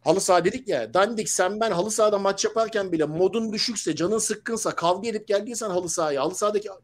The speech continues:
arkadaşlarınla aran iyi değilse falan sahada yaptığın yapamadığın etkiler abi. Yani bu vücudu etkiler. Bütün Fenerbahçe oyuncularda bu var. Panik var.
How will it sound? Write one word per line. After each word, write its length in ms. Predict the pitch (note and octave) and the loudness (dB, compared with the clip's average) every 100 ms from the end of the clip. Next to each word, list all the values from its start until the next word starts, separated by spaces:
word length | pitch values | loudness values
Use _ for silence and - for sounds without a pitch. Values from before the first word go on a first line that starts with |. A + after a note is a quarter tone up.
| _ _ | _ _
arkadaşlarınla 720 | E3 E3+ G3+ G#3 G3+ G#3+ A3 | 2 2 2 2 2 0 0
aran 220 | G3 G3 G3 | 0 0 -2
iyi 160 | G#3 G#3+ | -4 -4
değilse 240 | A3+ G3 | -4 -4
falan 300 | F3+ B3+ D4 _ _ _ _ _ _ _ _ _ - | 0 -2 -2 _ _ _ _ _ _ _ _ _ -4
sahada 400 | - F#3 G#3 A#3+ | 4 6 8 8
yaptığın 400 | G#3 - - A3+ | 6 2 -4 0
yapamadığın 380 | G#3+ A3 G3+ G3 | 0 0 -2 0
etkiler 380 | E3+ - G#3 F3 | -2 0 2 2
abi. 180 | G#2+ - _ _ | 0 -8 _ _
Yani 220 | F#2+ E2+ _ | -20 -20 _
bu 420 | A#2 - C#4+ F4 - _ - | -6 2 4 2 -4 _ -6
vücudu 360 | E3+ D#3 G3 B3+ | -4 -2 2 4
etkiler. 420 | F#3+ - D#3 A2+ _ _ _ _ _ _ _ _ - | 4 2 -2 -2 _ _ _ _ _ _ _ _ -10
Bütün 300 | D#3+ D4+ D#4 | -6 -2 0
Fenerbahçe 480 | A3+ G3+ F#3+ F3+ | 2 4 4 4
oyuncularda 360 | F#3 F3+ A3 A#3 | 2 2 2 4
bu 40 | |
var. 140 | G3 - | 2 2
Panik 300 | G#3+ C#4 G#3+ | 2 2 0
var. 180 | C3+ | -6